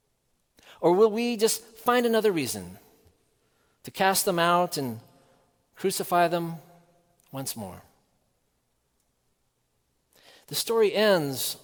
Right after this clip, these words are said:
on a kind of cliffhanger because it's our story as well. How will it end for you?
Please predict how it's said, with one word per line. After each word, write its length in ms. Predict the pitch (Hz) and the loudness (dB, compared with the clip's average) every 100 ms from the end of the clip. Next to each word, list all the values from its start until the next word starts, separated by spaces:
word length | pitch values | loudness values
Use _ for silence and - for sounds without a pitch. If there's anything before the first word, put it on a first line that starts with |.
| - | -12
on 80 | |
a 60 | 151 | -12
kind 260 | - 196 202 | -8 -6 -6
of 60 | |
cliffhanger 540 | - 190 123 92 82 - _ _ _ _ _ _ _ _ _ _ _ _ _ _ | -4 -4 -4 -8 -12 -20 _ _ _ _ _ _ _ _ _ _ _ _ _ _
because 260 | 107 160 | -12 -8
it's 120 | 165 160 | -6 -2
our 240 | 151 156 | 2 2
story 600 | - 156 143 147 151 147 - _ _ | 0 -2 0 0 -2 -8 -14 _ _
as 160 | 147 135 | -12 -10
well. 320 | 95 82 - _ _ _ _ _ _ _ _ _ _ _ _ _ _ _ _ _ _ _ _ _ _ _ _ _ | -10 -10 -16 _ _ _ _ _ _ _ _ _ _ _ _ _ _ _ _ _ _ _ _ _ _ _ _ _
How 160 | - 139 | -10 -6
will 120 | 175 | -4
it 80 | 180 | -4
end 200 | 185 180 | -4 -6
for 100 | - | -6
you? 240 | 190 160 | -6 -6